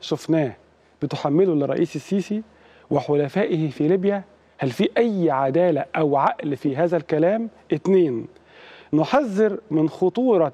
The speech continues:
التدخل لوأد ثورات الربيع العربي.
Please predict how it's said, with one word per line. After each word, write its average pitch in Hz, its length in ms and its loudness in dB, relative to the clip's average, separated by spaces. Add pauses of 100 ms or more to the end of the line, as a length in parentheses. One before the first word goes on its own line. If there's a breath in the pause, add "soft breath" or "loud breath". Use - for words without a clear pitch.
(120)
التدخل 202 760 0 (360 loud breath)
لوأد 175 520 2
ثورات 170 600 2
الربيع 160 440 0
العربي. 156 500 0